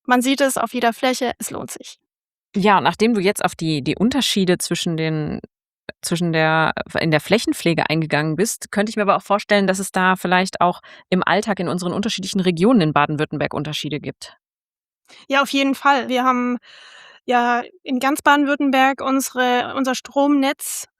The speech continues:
Speaker 1: Dementsprechend sind wir in der Rheinebene unterwegs, wir sind auf der Schwäbischen Alb, aber auch im Schwarzwald. Und die Vegetation startet überall zu einem anderen Zeitpunkt. Das heißt, wenn die Rhe-, Rheinebene so richtig loslegt, bedeutet das, so zwei Wochen später können wir dann auf der Schwäbischen Alb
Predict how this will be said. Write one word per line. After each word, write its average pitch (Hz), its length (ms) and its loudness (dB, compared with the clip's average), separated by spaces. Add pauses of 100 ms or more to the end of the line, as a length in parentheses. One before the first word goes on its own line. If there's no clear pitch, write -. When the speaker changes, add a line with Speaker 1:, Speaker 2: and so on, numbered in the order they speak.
Speaker 1:
Dementsprechend 254 1000 -2
sind 247 220 -4
wir 240 80 -4
in 233 80 -2
der 233 140 -2
Rheinebene 285 480 4
unterwegs, 254 640 2
wir 226 80 -6
sind 226 180 -4
auf 220 140 -6
der 226 100 -8
Schwäbischen 226 400 -10
Alb, 262 320 4 (320)
aber 214 220 -4
auch 220 80 -6
im 233 80 -6
Schwarzwald. 254 640 0 (580)
Und 247 600 0
die 262 80 -2
Vegetation 285 560 2
startet 269 800 0
überall 262 480 2
zu - 120 -6
einem 240 100 0
anderen 240 220 -2
Zeitpunkt. 220 720 -6
Das 220 160 -10
heißt, 220 380 -8
wenn 220 100 -8
die 226 120 -8
Rhe-, - 120 -14 (180)
Rheinebene 285 560 2
so 262 60 -4
richtig 277 380 -4
loslegt, 285 800 -2 (640)
bedeutet 262 440 0
das, 262 140 -2
so 269 80 -4
zwei 269 220 2
Wochen 269 200 0
später 277 500 0
können 262 220 0
wir 254 100 4
dann 240 160 0
auf 226 120 -4
der 247 100 -4
Schwäbischen 247 340 -2
Alb 233 400 -2